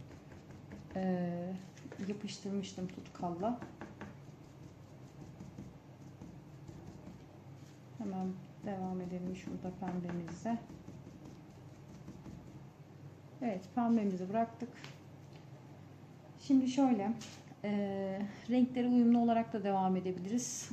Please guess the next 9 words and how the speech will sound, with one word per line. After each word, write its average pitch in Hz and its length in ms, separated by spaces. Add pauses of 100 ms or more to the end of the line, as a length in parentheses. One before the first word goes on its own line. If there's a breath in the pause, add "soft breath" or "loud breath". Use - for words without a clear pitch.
Uyumsuz, 214 600
e, 196 440 (200)
z-, 190 320
zıt 214 300
renkleri 190 460
de 185 240 (140)
kombinleyebiliriz 175 880
ya 180 140
da 196 200